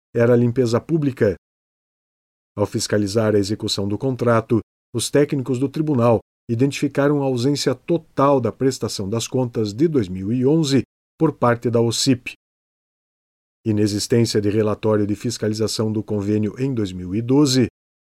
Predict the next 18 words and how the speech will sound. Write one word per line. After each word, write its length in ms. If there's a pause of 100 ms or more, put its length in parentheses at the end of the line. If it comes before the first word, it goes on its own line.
(260)
e 60
falta 420
de 100
comprovação 600
de 120
parte 540
das 240
despesas 760
e 80
do 140
saldo 400
da 140
parceria, 720 (460)
entre 300
outras 380
falhas. 560 (1160)
Por 160
elas, 440